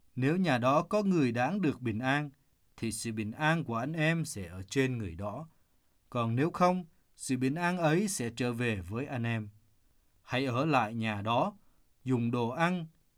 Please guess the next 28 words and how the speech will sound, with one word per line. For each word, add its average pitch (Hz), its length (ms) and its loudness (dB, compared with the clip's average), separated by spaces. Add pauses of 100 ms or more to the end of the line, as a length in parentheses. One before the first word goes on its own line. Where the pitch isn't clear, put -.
thức 165 180 -4
uống 160 340 0
họ 104 260 -4
cung 120 240 -6
cấp. 139 200 -4 (1000)
Vì 123 240 2
người 127 260 4
làm 120 200 0
công 180 320 0
đáng 165 300 2
được 135 260 -2
hưởng 113 300 -6
công 143 240 -4
giá 131 200 0
mình, 127 280 -2 (440)
đừng 117 240 0
bỏ 113 260 0
nhà 147 300 2
này 117 340 -2 (180)
sang 147 340 -4
nhà 110 260 -2
khác. 143 260 -2 (580)
Khi 214 140 4
anh 202 140 6
em 196 260 4
vào 120 220 4
thành 113 300 -2
nào 110 340 0